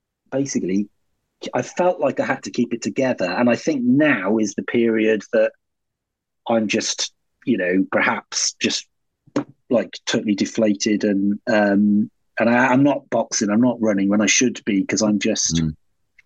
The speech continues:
Speaker 1: I don't know, I can't explain it really, but, um, I also saw a psychologist once a week. So, um, and I, I had him, saw him today, actually. He's, he's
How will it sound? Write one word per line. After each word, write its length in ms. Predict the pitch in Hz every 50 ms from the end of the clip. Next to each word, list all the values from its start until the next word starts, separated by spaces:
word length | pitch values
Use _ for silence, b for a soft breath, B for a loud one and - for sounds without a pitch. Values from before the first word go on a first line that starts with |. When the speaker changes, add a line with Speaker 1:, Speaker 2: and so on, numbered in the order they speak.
| - - B B B B B B B B B _ - 110
Speaker 1:
I 80 | 113
don't 100 | 104 107
know, 160 | 110 101 87 - -
I 60 | 180
can't 200 | - 139 127 104
explain 380 | 104 - - 135 127 123 110
it 80 | 87 -
really, 240 | - 95 104 113 110
but, 240 | - 117 117 110 - -
um, 340 | 113 110 110 107 107 107 - _ B B B B B B B
I 100 | - 160
also 280 | 185 185 180 - 160 143
saw 520 | 143 - - - 147 143 139 135 131 127
a 60 | -
psychologist 760 | - - 151 143 143 - - 160 160 165 147 - 165 160 -
once 280 | - 160 170 160 - -
a 40 | 156
week. 280 | 165 190 202 196 -
So, 340 | - - - 131 123 123 123 -
um, 500 | 131 127 123 127 123 123 127 123 123 - _ _ _ _ _ _ _ - - -
and 100 | 120 123
I, 240 | 127 - 139 135
I 60 | 135 139
had 160 | 143 127 117
him, 200 | 120 110 107 107 -
saw 220 | - - 147 139
him 100 | 113 110
today, 280 | - 110 98 151 143 117
actually. 300 | 95 - - 107 104 107
He's, 260 | 113 113 113 - - - 127
he's 160 | - 120 -